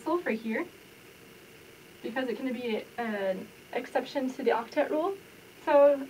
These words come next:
now that we have this extra electron, or extra pair of electrons here, we have another group.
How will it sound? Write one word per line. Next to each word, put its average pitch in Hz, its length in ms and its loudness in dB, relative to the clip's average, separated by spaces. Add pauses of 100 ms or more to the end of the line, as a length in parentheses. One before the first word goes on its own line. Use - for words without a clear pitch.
now 302 120 -4
that 330 140 -2
we 302 100 -6
have 277 320 4
this 285 180 -6
extra 277 360 -2
electron, 247 600 0 (240)
or 220 320 -2
extra 254 320 -6
pair 262 180 -4
of 233 80 -4
electrons 240 460 -2
here, 220 200 -2
we 247 100 -6
have 226 460 -2
another 233 280 -2
group. 311 320 0